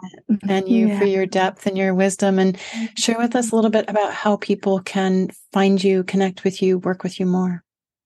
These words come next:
Speaker 1: Absolutely. Well, I am thrilled to be a Seven Cups of Consciousness master practitioner. So I am on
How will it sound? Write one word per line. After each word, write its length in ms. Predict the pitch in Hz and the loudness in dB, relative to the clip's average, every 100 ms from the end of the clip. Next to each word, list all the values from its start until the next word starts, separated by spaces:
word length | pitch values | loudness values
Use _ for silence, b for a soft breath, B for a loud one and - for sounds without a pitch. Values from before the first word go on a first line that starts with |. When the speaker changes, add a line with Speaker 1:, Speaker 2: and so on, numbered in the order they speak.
| _ _ _ - | _ _ _ -4
Speaker 1:
Absolutely. 1040 | 190 190 - 208 214 180 196 208 208 175 | -2 0 0 2 2 4 4 4 4 4
Well, 160 | 180 180 | 4 4
I 100 | 185 | 4
am 120 | 196 | 2
thrilled 760 | 220 - 202 190 180 196 214 - | -2 -4 0 2 2 2 0 -4
to 160 | 220 | -4
be 600 | 180 190 185 185 196 202 - | -2 -2 -2 0 0 -2 -4
a 340 | 180 175 175 | -6 -4 -6
Seven 400 | 175 - 175 180 | -6 -6 -4 -4
Cups 400 | 175 180 - - | -2 -4 -4 -2
of 280 | 190 180 175 - | -2 -2 -8 -6
Consciousness 920 | 196 175 - 190 190 185 185 - - - | -4 -2 -4 -4 0 0 0 -2 -4 -6
master 520 | 180 180 - - 190 | -8 -8 -8 -4 -4
practitioner. 800 | - 180 - 254 - 220 185 175 | 0 -2 0 0 2 2 2 -2
So 160 | - 190 | -4 -2
I 280 | - 180 180 | -2 -2 -4
am 480 | - 190 185 185 | -4 -2 -2 -4
on 520 | 185 185 180 185 190 | -2 -2 -2 -2 -4